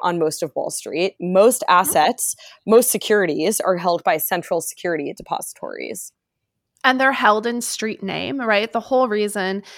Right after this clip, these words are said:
Speaker 2: that the S I P C and the F D I C and all of these other insurance entities exist is because these large institutions are basically big bearers of risk. Um, when you have a relationship with a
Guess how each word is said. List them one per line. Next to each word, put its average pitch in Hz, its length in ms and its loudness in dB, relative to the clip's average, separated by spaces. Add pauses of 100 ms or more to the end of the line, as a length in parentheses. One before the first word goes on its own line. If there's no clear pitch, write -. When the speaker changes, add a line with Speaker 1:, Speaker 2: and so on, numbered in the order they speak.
(140)
Speaker 2:
that 202 200 2
the - 60 0
S 190 260 0
I 202 100 0
P 196 200 -10
C 190 300 -8
and 196 100 -2
the 196 60 0
F 185 160 -2
D 202 100 -4
I 185 140 0
C 185 300 -6
and 185 100 -2
all 190 160 2
of 190 80 -4
these 196 180 -4
other 185 280 2
insurance 190 760 -4
entities 190 460 -8
exist 233 580 -4 (280)
is 240 160 0
because 226 420 -2
these 208 220 -8
large 214 300 2
institutions 190 840 -6
are 190 100 0
basically 190 680 -4 (400)
big 196 300 -8
bearers 196 520 2
of 190 260 -6
risk. - 440 -8
Um, 202 200 2
when 226 120 -4
you 277 80 -4
have 285 140 0
a 285 60 2
relationship 196 500 -4
with 196 100 -10
a 190 80 -6